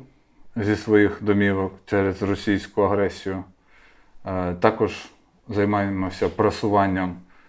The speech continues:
мобільних шпиталів, підземних шпиталів, які виробляємо на власних виробництвах.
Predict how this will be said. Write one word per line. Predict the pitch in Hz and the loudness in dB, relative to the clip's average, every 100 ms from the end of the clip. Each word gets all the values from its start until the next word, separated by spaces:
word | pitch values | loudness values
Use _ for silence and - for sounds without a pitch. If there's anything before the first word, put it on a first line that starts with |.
| _ | _
мобільних | 101 98 101 92 92 | -4 0 2 0 -4
шпиталів, | - - 90 92 98 127 127 - - - _ _ _ _ | -8 -8 -4 0 2 2 2 -4 -16 -20 _ _ _ _
підземних | 101 87 101 120 117 113 | -6 0 6 6 6 2
шпиталів, | 113 - 110 110 104 104 - - _ _ _ - | -2 -6 0 2 2 0 -4 -18 _ _ _ -6
які | 104 101 135 | -4 2 4
виробляємо | 117 101 101 120 117 101 | 4 4 2 2 0 0
на | 95 | -2
власних | 98 107 - 104 - _ _ _ _ _ _ _ - - | 0 0 -2 -10 -12 _ _ _ _ _ _ _ -14 0
виробництвах. | 104 95 98 85 - 98 | 2 2 0 -4 -8 -18